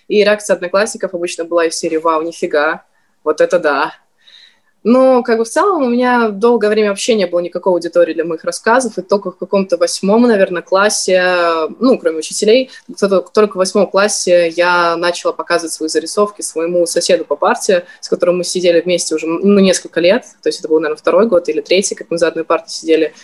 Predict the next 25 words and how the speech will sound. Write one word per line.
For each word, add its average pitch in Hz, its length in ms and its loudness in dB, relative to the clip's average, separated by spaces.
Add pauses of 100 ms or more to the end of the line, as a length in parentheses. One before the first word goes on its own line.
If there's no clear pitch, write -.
(200)
и 170 60 2
он 170 100 2
такой: 165 260 0
«Блин, 185 360 0 (100)
тоже 262 220 2
хорошо». 262 560 0 (340)
И 180 140 2
вот, 175 220 4 (180)
да, 165 340 -2
это, 170 200 -6
пожалуй, 170 360 2
были 175 160 -4
первые 170 400 2
люди, 202 240 0
которые 165 320 0
давали 170 380 2
мне 160 200 -6
какой-либо, 160 560 0
а, 151 720 -4
фидбэк. 156 440 -6 (1200)
Сейчас 247 460 0
же 220 120 0
это 180 720 2
мои 175 460 -4
друзья, 170 560 -2